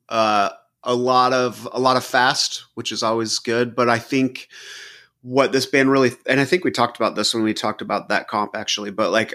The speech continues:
I think this band's sweet spot and where they thrive is the mid-tempo or, like, the kinda skipping beats or breakdown stuff. Um, but they use the fast parts to set up those tempos so well.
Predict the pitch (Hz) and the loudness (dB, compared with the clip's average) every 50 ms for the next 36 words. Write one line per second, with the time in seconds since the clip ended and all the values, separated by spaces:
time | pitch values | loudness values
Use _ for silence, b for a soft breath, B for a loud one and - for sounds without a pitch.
0 | - - - 127 123 - - 147 147 143 139 - - - _ _ _ - 113 113 | -8 -4 -2 -2 -2 -2 0 2 2 2 2 -2 -8 -16 _ _ _ -8 -2 0
1 | 123 123 - - - - 127 127 127 120 107 - - - - 110 113 104 - - | 2 2 2 0 2 2 4 4 4 4 2 2 0 0 0 0 0 0 0 0
2 | - - 131 135 135 - - 110 110 107 113 110 107 107 104 101 - - 104 101 | 2 2 2 2 2 2 0 -2 -2 0 0 0 0 0 -2 -4 -6 -8 -6 -2
3 | 101 101 98 107 110 113 113 117 117 - - 110 104 - - 107 107 104 104 104 | 0 2 2 4 2 2 0 -2 -6 -6 -4 -4 -4 -4 -4 -4 -2 -2 -2 -2
4 | 95 - - 107 107 104 - 110 107 107 107 107 104 104 110 - _ _ _ 117 | -2 -2 -2 0 -2 0 0 0 0 2 2 0 0 -2 -6 -10 _ _ _ -4
5 | 110 101 101 95 98 98 95 95 95 92 - - - b b b _ _ - 107 | -2 0 0 0 2 2 4 4 4 2 0 -6 -20 b b b _ _ -8 -4
6 | - - 113 107 101 - - - - 113 - 117 110 110 98 113 113 110 110 110 | -2 -2 -2 0 0 0 0 0 -2 -2 -2 -2 -2 -2 0 0 0 2 2 2
7 | 101 - - - - 87 101 101 92 90 - _ - 101 101 98 - 110 107 107 | 2 0 -2 -2 -2 -2 0 0 0 -2 -2 _ -2 -2 0 0 0 0 0 0
8 | 101 - - - 110 107 110 107 - - - b b b b b b b b b | 0 -2 0 0 2 2 2 0 -4 -10 -18 b b b b b b b b b
9 | _ _ - 123 117 110 107 104 101 95 92 - _ _ _ _ _ _ _ _ | _ _ 0 2 2 4 2 2 0 -4 -8 -14 _ _ _ _ _ _ _ _
10 | _ _ - 127 123 120 113 101 - - _ _ _ 117 110 120 127 120 113 117 | _ _ 0 2 4 4 4 2 0 -4 _ _ _ -4 0 0 2 2 2 2
11 | 120 123 131 139 143 135 - - 117 - - - - 110 98 98 110 - - - | 2 4 4 4 2 0 -2 -4 -4 -6 -8 -8 -2 0 2 2 2 0 -2 -2
12 | 147 139 131 - - - - 117 104 - - - - - 110 104 101 - - _ | -2 -2 -2 -2 -4 -6 -4 -4 -2 0 0 0 0 0 0 0 0 -2 -4 _
13 | _ _ _ _ _ _ _ _ 92 98 101 98 - - - 107 104 104 101 - | _ _ _ _ _ _ _ _ 2 2 2 2 -2 -4 -2 -2 0 0 0 -2
14 | - 110 101 98 - 104 98 95 - - - - 101 101 104 104 98 98 92 98 | -2 -2 -4 -2 -2 -4 -2 -2 -2 -2 -2 0 0 0 2 2 2 2 2 2
15 | 110 123 127 123 b | 2 0 0 -4 b